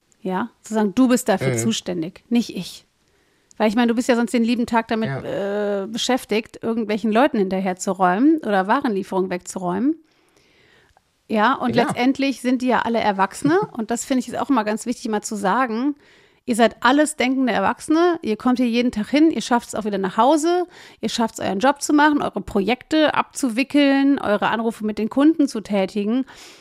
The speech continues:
Speaker 1: Äh, das ist ja reine Faulheit. Das ist ja einfach ein, keine Bock-Einhal-, äh, Einstellung, diesen Kram wegzuräumen. Ja, so. Es gehört aber nun mal dazu.
Speaker 2: Mhm.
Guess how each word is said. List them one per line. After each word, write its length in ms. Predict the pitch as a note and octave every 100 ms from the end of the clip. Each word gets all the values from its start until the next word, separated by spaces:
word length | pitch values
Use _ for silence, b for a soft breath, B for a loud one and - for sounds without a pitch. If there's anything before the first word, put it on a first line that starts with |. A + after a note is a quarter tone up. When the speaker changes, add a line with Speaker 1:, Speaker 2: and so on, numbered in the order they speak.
| B _
Speaker 1:
Äh, 240 | A#3+ A3
das 140 | A3 A3+
ist 120 | C4+
ja 120 | C4
reine 260 | A3+ A#3 A3+
Faulheit. 800 | - A3+ B3+ G3+ D3 - - _ _ _ _ _ _
Das 80 | G#3+
ist 60 | G#3+
ja 80 |
einfach 220 | - B3 A3+
ein, 200 | G#3+ G#3+
keine 280 | A3+ A3
Bock-Einhal-, 720 | G3+ A3+ - - G3+ F#3 G3 -
äh, 400 | A3 A3+ - -
Einstellung, 640 | A3 G3+ - A3 G#3+ A3+ -
diesen 300 | A#3 G#3+ A3
Kram 320 | - G3+ G#3
wegzuräumen. 640 | F#3 - - - - F#3 - _ _
Ja, 220 | G#3 A3
so. 180 | G#3+ G#3
Es 140 | B3
gehört 180 | D#4 F4+
aber 100 | G4+
nun 100 | F4+
mal 180 | E4 D4+
dazu. 320 | - - F3
Speaker 2:
Mhm. 260 | E3 C3+